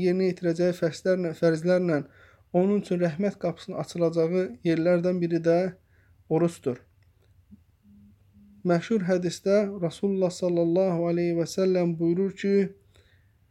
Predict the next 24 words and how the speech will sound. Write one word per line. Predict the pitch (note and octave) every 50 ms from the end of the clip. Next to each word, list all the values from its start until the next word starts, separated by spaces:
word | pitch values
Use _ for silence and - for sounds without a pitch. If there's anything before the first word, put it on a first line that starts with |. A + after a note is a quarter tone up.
| _ _ _ _ _ _ _ _ _ -
"Əgər | E3+ E3+ F#3 F#3+ F#3+ F3
Ramazanın | F#3 F#3 F#3 F3 F3 F3 F#3 G3 F#3+ G3 G3+ G#3 G#3+ G#3 - _ _ -
əvvəl | - D#3+ E3 E3 F3 G3 G3+ G3 G3
günü, | F3 F#3+ F3+ F3+ E3+ - - _ -
əvvəl | - F#3 E3+ F3 E3+ G3 G3+ G3+ F3
gecəsi, | F#3 F3 F3+ F3+ E3+ E3+ -
ilk | C#4 G#3+ F#3 - -
gecəsi | - F#3+ F3 F3 E3+ E3+ - G3+
olduğu | - F3 E3 E3 E3+ F#3 F#3 F#3+ F#3 F3
vaxt | F3 F3 F#3 F#3 - - - _ _ _ _ _ _ _ -
cənnətin | E3+ E3+ E3+ D#3+ D#3 D#3 - G3 G3
qapıları | F3+ D#3+ D3+ - E3 E3+ D#3+ E3 D3+
açılar, | C#3 C#3 - - D#3+ D#3 D3 C#3 - - - _ _ _ _ - _ _ _ _ _ _ _ -
cəhənnəmin | E3 D#3 D#3+ F3 F3+ F3+ F3 F3 F3+ G3 G#3 G#3
qapıları | G3 F#3+ F#3 F3 - F#3 F3+ F3 F3+ F3+ F3+
bağlanar | F3+ F3 E3+ E3+ E3 E3 E3+ F3+ G3 G#3 G#3+ A3 G#3 - _ _ _ _ _ _ -
və | D#3 C#3+ -
azğın | - F3 F3 E3+ D#3+ - E3+ G3 G3+ G3
şeytanlar | - - F#3 F3 E3+ F3 F3+ E3 E3+ E3+ E3+ F3+ F#3 F3+ F#3
da | F#3 F3+
zəncirlənər | F3 F3 E3 D#3 E3 D3+ D#3+ D#3 D3+ D3 D3 D3 D#3 D#3 D#3 D3 C#3+ C#3 _ _ _ _ _ _ _ -
və | - D3+ D#3+
bir | E3+ F3+ G#3 G#3+ G#3 G3 F3
çağırıcı | - - - E3 E3 D#3+ E3 D#3+ D#3+ D#3+ D#3+ - - - E3